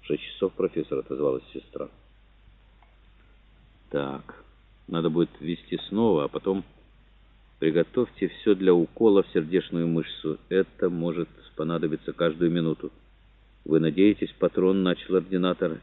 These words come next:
«Я ни на что не надеюсь», — отрезал Лартуа. «Я даже уверен, что укол ничего не даст, но нужно бороться, мой друг, нужно всегда бороться, даже после наступления смерти».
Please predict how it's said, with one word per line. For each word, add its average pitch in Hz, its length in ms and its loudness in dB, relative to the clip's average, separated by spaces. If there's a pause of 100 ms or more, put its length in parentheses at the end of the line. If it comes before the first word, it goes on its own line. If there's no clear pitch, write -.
«Я 95 440 4
ни 95 120 0
на 90 140 -2
что - 200 -4
не 107 100 -2
надеюсь», — 76 540 4 (420)
отрезал 78 440 -2
Лартуа. 78 480 0
«Я 85 440 -2
даже 85 300 2
уверен, 85 460 4 (520)
что - 260 2
укол 85 300 4
ничего 82 380 0
не 82 160 2
даст, 110 320 4 (840)
но 73 120 -8
нужно 104 380 4
бороться, 87 640 2
мой 73 180 -4
друг, - 420 -12
нужно 98 400 0
всегда 92 680 2 (440)
бороться, 120 640 6
даже 104 360 0
после 92 400 0
наступления 80 840 -2
смерти». 82 440 -6